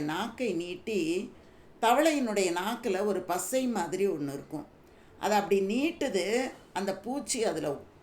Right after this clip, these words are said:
ஒட்டிக்குது. ஒட்டுன உடனே தவளை வந்து அதை சாப்பிடுது. இந்த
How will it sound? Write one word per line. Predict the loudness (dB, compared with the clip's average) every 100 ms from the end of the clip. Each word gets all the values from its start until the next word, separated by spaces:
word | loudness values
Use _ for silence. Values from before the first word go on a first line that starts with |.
| -6 -2
ஒட்டிக்குது. | -2 -2 -6 -8 -12 -18 -20 -20 -20 -20 -14 2
ஒட்டுன | 2 4 2 2
உடனே | 4 2 -2 -4 -6 -2
தவளை | -2 0 0 -2
வந்து | -4 -6
அதை | -6 -6 -8
சாப்பிடுது. | -8 -10 -12 -18 -20 -20 -20 -20 -20 -20 -20 -20 -20 -20 -18 -4
இந்த | -2 2